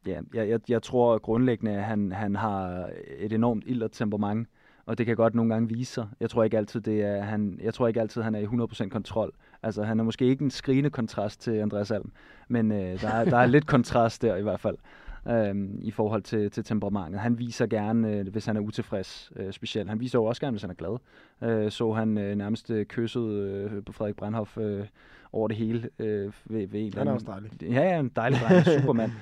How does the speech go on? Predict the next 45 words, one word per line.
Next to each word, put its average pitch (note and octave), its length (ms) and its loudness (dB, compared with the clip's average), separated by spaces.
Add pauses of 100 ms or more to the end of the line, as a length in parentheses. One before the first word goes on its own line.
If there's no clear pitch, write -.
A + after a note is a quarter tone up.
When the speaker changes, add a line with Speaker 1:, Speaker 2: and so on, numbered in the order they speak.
(320)
Speaker 1:
Men, A#2+ 180 4
øh, G#2+ 240 2
men, A2 200 2
men A2+ 80 0
sådan, A#2+ 200 0
så, A#2 180 0
så B2+ 140 0
jeg B2 80 4
tror D#3+ 180 4
nogle C#3+ 200 4
gange, B2+ 160 4
det C3 100 2
der B2+ 80 6
lidt... A#2+ 200 2
Øh, G#2 380 2 (640)
overdriver C#3 400 6
måske A#2 240 0
lidt, G#2+ 480 -6
øh, G2+ 440 -4
og F2+ 160 -8
det, B2+ 180 0
det C3+ 100 -2
tager C3 160 0
jo A2+ 80 4
fokus, C3 540 0
så - 100 -6
på A#2 80 -6
den B2 160 2
måde, A2 140 -2
så - 100 -12
tager A#2 100 -4
det G#2 60 0
jo G2 60 0
også G2+ 140 -8
fokus G#2+ 360 -10 (300)
væk C3+ 140 2
fra C3+ 140 -2
noget A2 260 0 (600)
andet, A2 320 0 (180)
øh, G#2 320 -2
som, G#2+ 220 -6
som, G#2 280 -12 (100)
som A2 180 -12
kan G#2+ 120 -6
være, F#2+ 260 -6